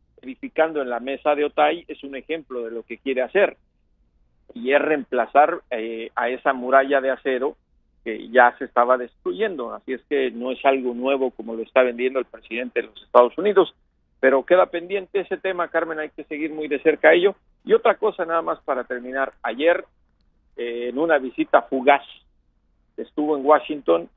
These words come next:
y eso nos enteramos por un comunicado de prensa, eh, nuestro aprendiz de canciller, Luis Videgaray, que está viajando con demasiada frecuencia a los Estados Unidos y a la capital,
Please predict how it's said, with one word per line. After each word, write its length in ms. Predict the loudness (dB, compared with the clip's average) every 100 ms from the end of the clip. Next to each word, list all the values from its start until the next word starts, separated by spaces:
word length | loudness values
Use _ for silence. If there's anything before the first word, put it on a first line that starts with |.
| _
y 180 | -4 -2
eso 180 | -2 -2
nos 200 | -4 -6
enteramos 440 | -4 0 0 -2
por 140 | -4 -4
un 80 |
comunicado 520 | -6 -10 -10 2 4 4
de 80 |
prensa, 480 | 2 -2 0 0 -2 -4 _ _ _ _ _ -4
eh, 220 | -2 -2
nuestro 320 | -4 0 2
aprendiz 460 | 2 0 0 0 0
de 80 | -2
canciller, 600 | -4 -6 -2 2 2 2
Luis 320 | -6 -6 -6
Videgaray, 640 | -4 0 4 4 4 0 -6 _ _ _ -14
que 80 |
está 180 | -2 0
viajando 440 | 0 0 -2 -6 -8
con 160 | -10
demasiada 540 | -12 -12 -10 -6 -6 -6
frecuencia 640 | -10 -8 -10 -6 -2 -2
a 40 |
los 180 | -2 -6
Estados 380 | -2 0 -2 -4
Unidos 300 | -6 -6 -4
y 60 | -2
a 40 |
la 100 | -2
capital, 500 | -2 -6 2 2 2